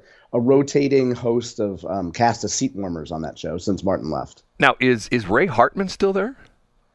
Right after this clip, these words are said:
Speaker 1: He, I believe he still does. I know he doesn't do his show on Saint Louis's K T R S anymore, um, but I believe he's on there.
Speaker 2: Do you know, I, I've, I've, I've met him a few times, and,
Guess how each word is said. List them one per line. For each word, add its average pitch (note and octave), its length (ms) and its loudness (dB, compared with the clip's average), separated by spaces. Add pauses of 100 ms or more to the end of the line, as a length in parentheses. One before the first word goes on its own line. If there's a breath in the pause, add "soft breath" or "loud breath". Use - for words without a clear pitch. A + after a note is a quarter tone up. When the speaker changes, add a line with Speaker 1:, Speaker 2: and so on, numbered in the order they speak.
(360 loud breath)
Speaker 1:
He, - 180 4
I E3+ 180 8
believe D3+ 440 2
he G3+ 140 -2
still E3+ 280 0
does. D3+ 300 0
I A#2+ 60 4
know B2+ 200 4
he C3 120 -2
doesn't B2 360 0
do A#2+ 160 2
his A2+ 180 4
show A#2 320 2
on G2 220 0
Saint G2 240 0
Louis's G2+ 300 -2
K G#2 160 2
T G#2 180 0
R G2 180 4
S G#2+ 260 2
anymore, C3 440 4 (440 loud breath)
um, G2 280 4 (100)
but A2 120 4
I A2 60 6
believe A2 380 0
he's G#2+ 220 -2
on F2+ 200 -2
there. D2+ 200 -10 (140)
Speaker 2:
Do G#3+ 80 -2
you C4 40 0
know, G#3+ 260 2 (140)
I, - 120 2 (160)
I've, B3 280 0 (160)
I've, G#3+ 360 0 (240)
I've F#3+ 160 0
met E3+ 180 0
him C3 160 0
a A2+ 40 -2
few A2 200 -4
times, G2 580 -2 (560 loud breath)
and, C#3 320 0